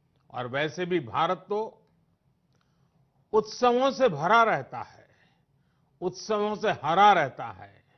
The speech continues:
उत्सवों के बीच खिलखिलाता रहता है। बैसाखी, पोहेला बैशाख,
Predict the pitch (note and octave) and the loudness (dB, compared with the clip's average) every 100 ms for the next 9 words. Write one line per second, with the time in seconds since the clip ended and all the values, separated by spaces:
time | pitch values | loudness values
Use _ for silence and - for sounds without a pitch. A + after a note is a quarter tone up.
0 | _ _ _ _ _ _ - D#3 - F#3 | _ _ _ _ _ _ -12 -12 -8 -6
1 | F3+ F#3 D3+ D#3 C3+ F3+ F#3 _ - F3+ | -4 -4 -4 -6 -6 -8 -8 _ -4 -4
2 | - C3 D3 D3+ F#3+ D#3+ G2+ F#2 G2+ F#2+ | -4 -8 -6 -6 -6 -8 -12 -18 -20 -20
3 | - _ _ _ _ _ _ _ _ _ | -20 _ _ _ _ _ _ _ _ _
4 | _ _ _ _ _ _ _ _ _ G2+ | _ _ _ _ _ _ _ _ _ -14
5 | A2 C3 C3+ D#3+ D#3+ C#3+ D3+ F3 F3+ _ | -6 -4 -4 -4 -6 -6 -12 -14 -16 _
6 | _ _ _ _ _ _ _ _ _ _ | _ _ _ _ _ _ _ _ _ _
7 | _ _ _ _ - C3 A#2 D#3 F3 F3+ | _ _ _ _ -8 -6 -2 0 4 4
8 | E3 D#3 E3+ F3 F3+ - _ | 2 -2 -4 -4 -4 -10 _